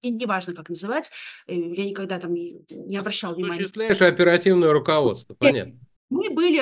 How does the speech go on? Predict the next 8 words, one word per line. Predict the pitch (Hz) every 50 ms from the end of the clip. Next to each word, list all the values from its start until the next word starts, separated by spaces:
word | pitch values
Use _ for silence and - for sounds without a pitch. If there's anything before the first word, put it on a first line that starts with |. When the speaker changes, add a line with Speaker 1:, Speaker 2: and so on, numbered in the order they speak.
| 247 233
Speaker 1:
ну, | 240 311 349 359
что | - - 339 330
значит | 277 262 226 -
оперативно? | 233 233 226 220 220 220 - 233 214 180 196 208
Любое, | 240 262 226 202 208 185 180 180
стратегическое | 180 - 233 233 233 294 - 339 370 349 320 311 - - - 269 247 240
и | 233 - 208
оперативное, | 196 202 202 226 226 233 240 - - 311 330 269 254 240 233 226 226 220